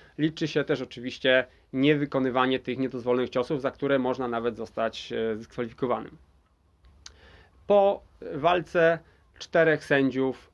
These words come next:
ocenia, e, ją i, e, na podstawie punktów, które policzyli,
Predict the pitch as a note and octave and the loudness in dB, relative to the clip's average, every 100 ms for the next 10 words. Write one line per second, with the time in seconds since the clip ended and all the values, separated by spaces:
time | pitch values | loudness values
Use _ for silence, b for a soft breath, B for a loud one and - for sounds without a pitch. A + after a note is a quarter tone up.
0 | - D3+ C#3 B2+ B2 A#2+ A#2 - _ _ | -8 -4 0 0 2 0 -2 -8 _ _
1 | - B2 A#2+ A#2 A#2 A2+ A2+ - _ D3 | -8 -2 0 0 -2 -4 -6 -14 _ -2
2 | D#3 G#3 A#3+ - _ G3 F#3+ F#3+ F#3 - | 2 2 0 -8 _ -10 -8 -8 -10 -16
3 | - D3 C#3+ D3+ D3+ D3+ D#3 D3+ D3 D#3 | -14 -4 0 0 -2 -2 2 2 0 -2
4 | C#3+ C#3+ - - C3+ C3 B2 B2 C3 C3+ | -2 -10 -10 -4 0 0 -2 -2 -4 -4
5 | - E3+ D#3 D3+ | -2 -2 0 -4